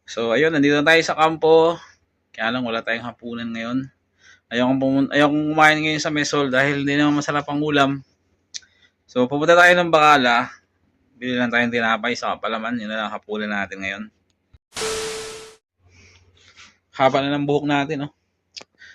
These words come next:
Two times na ako nagpunta dun sa barbershop dito sa loob ng camp. Eh, ang daming tao, ang haba ng pila. So, sayang yung oras ko magtambay dun. So,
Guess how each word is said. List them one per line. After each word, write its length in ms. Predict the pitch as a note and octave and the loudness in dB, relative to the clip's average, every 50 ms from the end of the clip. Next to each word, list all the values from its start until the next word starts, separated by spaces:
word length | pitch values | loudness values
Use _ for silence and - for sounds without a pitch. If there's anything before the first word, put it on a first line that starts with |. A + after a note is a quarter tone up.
| _ _ _ | _ _ _
Two 160 | - D3 D3 | -4 -4 0
times 320 | C#3+ - D#3 D#3 D3+ - D#3 | 2 2 2 2 0 -2 -2
na 80 | C#3+ | -2
ako 60 | C#3+ D3 D3 | 0 0 -2
nagpunta 560 | C#3+ D3 D3 - _ D#3 D3 C#3+ B2+ B2 A#2+ A#2+ | -4 -6 -8 -12 _ -4 -4 -2 -2 -2 -4 -4
dun 240 | B2 B2+ C3 B2+ | -4 -6 -6 -6
sa 200 | B2+ - - B2+ A#2+ A#2+ A#2 A#2 A2+ A2+ A#2 A2+ A2 - _ _ _ _ - - _ - - - _ _ _ _ _ _ _ _ _ _ _ _ - | -6 -6 -4 -4 -2 -2 -2 -2 -4 -4 -6 -8 -10 -16 _ _ _ _ -20 -20 _ -20 -20 -20 _ _ _ _ _ _ _ _ _ _ _ _ -2
barbershop 560 | B2 B2+ B2+ C#3 C3 - - B2 A#2+ A#2 G#2 _ _ | 0 2 2 2 0 2 0 0 0 0 -2 _ _
dito 240 | _ - C3 B2 A#2+ | _ -8 -6 -6 -6
sa 160 | - B2+ B2 | -4 -4 -4
loob 80 | A#2+ A#2+ | -4 -4
ng 240 | A#2+ A#2+ A#2+ A#2 | -4 -4 -4 -4
camp. 320 | A#2+ A2+ A2+ A#2 A2+ G#2+ - _ - - _ _ _ _ _ _ - - - - _ _ _ _ _ _ _ _ _ _ _ _ _ - - | -2 0 0 0 -2 -4 -6 _ -20 -20 _ _ _ _ _ _ -20 -20 -20 -20 _ _ _ _ _ _ _ _ _ _ _ _ _ -10 -8
Eh, 240 | - A#2 E3 F#3 F#3 F#3 | -2 2 2 4 4 4
ang 80 | G3 G3+ | 4 4
daming 400 | G3 F#3+ F#3+ F#3+ F#3+ F#3+ F#3 F3 | 6 6 4 4 2 -2 -2 2
tao, 320 | - F3+ F3 F#3 G3 F#3 | 4 4 4 4 2 0
ang 80 | F3 E3+ | 0 -2
haba 160 | E3 D#3+ E3 E3 E3 | -2 -2 -2 -4 -4
ng 160 | E3 D#3+ D#3+ | -6 -6 -8
pila. 320 | D#3+ D#3 D#3 D#3+ F3 F3+ F#3 - - - - - _ _ _ _ _ _ _ - - _ _ _ _ _ _ _ _ _ | -10 -10 -6 -4 -4 -4 -4 -6 -8 -14 -18 -20 _ _ _ _ _ _ _ -20 -20 _ _ _ _ _ _ _ _ _
So, 720 | - - - D3+ D3+ D#3 D#3+ D#3+ D#3+ D#3+ D#3+ D#3+ D#3+ D#3+ D#3 | -14 -8 -4 -2 2 2 4 6 6 6 6 6 6 4 4
sayang 400 | D#3 E3 D#3 D#3+ E3 E3 D#3+ D3 | 4 2 2 4 4 2 0 0
yung 80 | D3+ | 0
oras 240 | E3 D#3+ D#3 D3+ - | 0 0 0 0 -4
ko 80 | - D#3+ | -6 -8
magtambay 480 | D#3 D#3 D3 D3 D3+ D3+ D3+ D#3 D3 | -8 -8 -8 -6 -6 -6 -4 -4 -4
dun. 320 | C3 C3 B2+ C3 C3+ C3+ B2+ - _ _ | -4 -2 -2 -4 -4 -6 -10 -14 _ _
So, 160 | C3+ B2+ | -12 -12